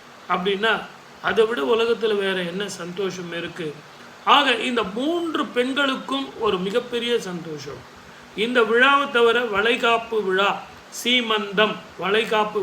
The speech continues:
விழால வேற யாருக்குமே அந்த சந்தோஷம் இவ்வளவு மிகையாக இருக்காது.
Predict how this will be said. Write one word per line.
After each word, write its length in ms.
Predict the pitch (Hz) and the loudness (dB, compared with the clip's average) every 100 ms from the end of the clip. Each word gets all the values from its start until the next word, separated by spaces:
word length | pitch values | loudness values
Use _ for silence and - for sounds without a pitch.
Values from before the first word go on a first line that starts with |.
| 180 | 0
விழால 300 | 190 196 180 135 - - - - - - | 2 2 0 -6 -12 -18 -20 -20 -20 2
வேற 300 | 226 254 233 | 6 8 6
யாருக்குமே 720 | 196 196 269 330 - 294 294 | 4 4 4 4 0 0 0
அந்த 260 | 302 247 208 | 2 0 -2
சந்தோஷம் 680 | 202 233 269 247 254 247 185 | -4 -6 -2 -2 -2 -6 -8
இவ்வளவு 560 | 214 262 330 311 233 | -6 -4 -2 -2 -2
மிகையாக 400 | 233 247 226 214 | 0 2 2 2
இருக்காது. 420 | 196 180 185 151 | -2 -4 -6 -8